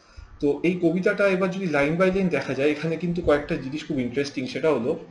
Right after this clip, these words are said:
প্রথমে উনি বলেছেন, দেখো, দেখো যে, "Earth has not anything to show more fair।" তার মানে একটা খুব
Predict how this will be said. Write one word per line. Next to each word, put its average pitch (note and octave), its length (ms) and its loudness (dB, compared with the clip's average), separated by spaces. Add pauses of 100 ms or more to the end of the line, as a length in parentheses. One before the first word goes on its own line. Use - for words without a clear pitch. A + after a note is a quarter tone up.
(720)
প্রথমে E3+ 340 2
উনি G#3 100 0
বলেছেন, E3+ 440 2
দেখো, D3 240 -6 (100)
দেখো C3+ 220 2
যে, F#3+ 200 0 (380)
"Earth G#3+ 340 6
has A3 260 4
not F3 440 4
anything A3+ 360 2
to A3+ 120 -2
show F#3+ 300 2
more D#3 220 4 (140)
fair।" A2 180 2 (680)
তার E3+ 120 4
মানে F3+ 400 4 (280)
একটা F#3+ 220 -4
খুব - 300 -2